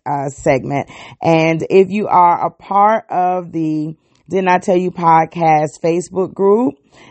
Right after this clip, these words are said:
then you'll have an opportunity every week to answer the What Would You Do question, and I will share those responses here on the podcast. So if you're not already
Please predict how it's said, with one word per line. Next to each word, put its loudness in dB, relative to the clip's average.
then 0
you'll 2
have 0
an -6
opportunity -4
every -4
week -4
to 2
answer 0
the 2
What 0
Would -4
You -8
Do -2
question, -2
and -6
I 2
will 0
share 4
those -2
responses -4
here 2
on -2
the -2
podcast. 2
So -4
if -4
you're -2
not 0
already 0